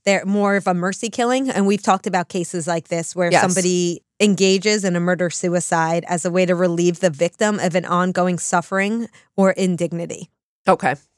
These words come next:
Speaker 2: got it.
Speaker 1: It doesn't seem like Brynn was doing much to alleviate her own problems. You know, she was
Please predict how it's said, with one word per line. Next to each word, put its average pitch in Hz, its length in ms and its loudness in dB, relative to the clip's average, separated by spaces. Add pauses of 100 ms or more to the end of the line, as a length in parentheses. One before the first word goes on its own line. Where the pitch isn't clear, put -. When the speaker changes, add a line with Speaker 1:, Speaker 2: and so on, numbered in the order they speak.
Speaker 2:
got 143 160 0
it. - 120 -4 (100)
Speaker 1:
It 214 120 0
doesn't 277 300 0
seem 285 200 0
like 208 280 0
Brynn 196 360 0
was 190 340 0 (440)
doing 302 300 2
much 269 260 0
to 220 220 2
alleviate 202 580 -2
her 196 240 0
own 202 260 0
problems. 294 640 -4 (120)
You 285 80 -2
know, 220 120 2
she 254 180 -2
was 240 420 2